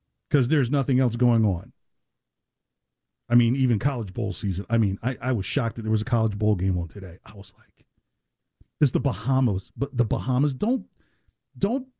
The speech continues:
water down my pro football joy this time with these bad bowl games. Sorry. That's why I don't talk college football here. Either your school is, has too stringent, you know, rules to get in, post college, or, you know,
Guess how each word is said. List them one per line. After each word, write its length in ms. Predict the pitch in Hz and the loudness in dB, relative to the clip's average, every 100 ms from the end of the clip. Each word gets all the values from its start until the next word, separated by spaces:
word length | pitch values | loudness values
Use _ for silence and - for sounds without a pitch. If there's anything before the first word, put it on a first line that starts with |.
| - | 0
water 320 | 139 220 220 | 2 4 2
down 400 | 123 170 190 180 | 0 0 0 0
my 160 | 156 135 | 0 0
pro 260 | - 165 | 0 0
football 680 | 190 - 190 - 156 139 135 135 | -2 -2 -4 -2 0 0 -2 -4
joy 520 | 98 151 170 143 120 - | 2 4 4 2 -2 -2
this 220 | 170 - | -4 -2
time 320 | - 151 156 | -4 -2 0
with 140 | 127 - | 0 2
these 180 | 127 98 | 0 0
bad 420 | - 135 151 107 | -4 -2 -4 -2
bowl 240 | 123 143 | 2 2
games. 420 | 117 101 80 - _ _ _ _ _ _ _ | 0 -6 -10 -20 _ _ _ _ _ _ _
Sorry. 420 | - 85 69 67 _ _ _ | -2 -2 -4 -16 _ _ _
That's 160 | 196 240 | -6 -4
why 80 | 311 | -6
I 40 | |
don't 160 | 320 220 | -6 -6
talk 220 | 165 156 | -6 -6
college 340 | - 127 113 | -6 -4 -6
football 380 | - 110 82 71 | -8 -10 -10 -14
here. 360 | 73 69 76 _ _ _ _ _ _ _ _ _ _ - | -14 -18 -20 _ _ _ _ _ _ _ _ _ _ -2
Either 200 | 185 202 | 0 2
your 160 | 185 156 | 2 0
school 420 | - 202 240 196 | 0 0 2 2
is, 160 | 151 - | 0 -4
has 220 | 156 135 _ - _ - | -6 -6 _ -20 _ 0
too 200 | 240 247 | 2 2
stringent, 540 | - 233 202 214 - - | 0 -2 0 -2 -6 -4
you 100 | 190 | -2
know, 200 | 139 131 | 0 0
rules 360 | 143 220 196 | 0 2 0
to 80 | - | 0
get 220 | 151 170 | -2 0
in, 240 | 180 151 139 | 2 2 0
post 280 | 85 76 - | -4 -10 -12
college, 380 | 78 78 - _ _ _ _ _ _ _ _ _ _ _ _ _ _ | -10 -10 -12 _ _ _ _ _ _ _ _ _ _ _ _ _ _
or, 220 | 175 180 | 0 0
you 160 | 185 190 | -2 -2
know, 320 | 175 156 | -2 -4